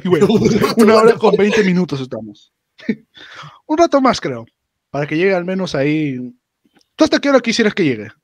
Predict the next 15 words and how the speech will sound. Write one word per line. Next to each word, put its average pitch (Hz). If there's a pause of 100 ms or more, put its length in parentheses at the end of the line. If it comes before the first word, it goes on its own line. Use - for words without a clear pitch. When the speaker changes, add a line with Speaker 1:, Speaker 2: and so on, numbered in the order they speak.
(220)
Speaker 1:
Porque 143
ya 214
estamos 214
literalmente 202
haciendo 202
una 208
película. 139 (560)
<laughs> - (680)
Speaker 2:
Película 190
del 180
Babers. 190 (1120)
Speaker 1:
Película 180
del 147
Babers 135
ahí. -